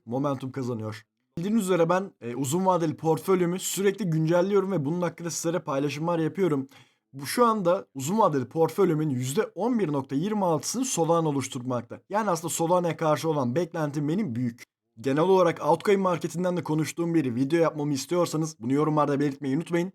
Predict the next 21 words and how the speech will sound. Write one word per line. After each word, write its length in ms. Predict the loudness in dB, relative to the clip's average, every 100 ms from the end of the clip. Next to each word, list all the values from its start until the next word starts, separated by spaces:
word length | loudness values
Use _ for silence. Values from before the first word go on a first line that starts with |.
| -10
Bugün 160 | -6
sizlerle 440 | -6 0 2 2 0
ben 120 | -2 _
genel 180 | -4 0
olarak 280 | 2 0 -2
Solana 440 | -4 -2 0 0
hakkında 280 | -2 -4 -6
konuşacağım. 500 | -4 -4 -4 -6 -8 -10 _ -8
Öncelikle 400 | 0 0 0 -2
ben 100 | -2
Solana'da 540 | -2 -2 0 0 0
haftalık 360 | -2 -2 -4 -2
grafikte 360 | -4 -6 -6
analizlerime 520 | -4 -2 0 0 0 0
başlamak 420 | -2 -2 -4 -4
istiyorum. 440 | -4 -2 -2 -4 -12 _
Solana'da 640 | -8 -2 2 2 2 -2 2
bu 120 | 4
hafta 240 | 4 2 -2
yaşanacak 480 | -2 -2 -2 -4
şeyler 420 | -2 0 0 0